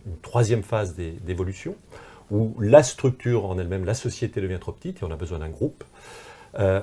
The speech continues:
à chacune de ces phases, on a, euh, deux phénomènes. Le premier, c'est,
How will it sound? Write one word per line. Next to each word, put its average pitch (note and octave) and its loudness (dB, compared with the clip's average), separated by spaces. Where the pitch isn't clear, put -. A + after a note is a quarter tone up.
à A2+ 2
chacune F3+ 0
de C#3+ 4
ces B2+ 0
phases, E3+ -2
on A#2 4
a, D3 2
euh, G2 0
deux G#2+ 6
phénomènes. G2+ 0
Le A2 6
premier, C3 0
c'est, C3+ 2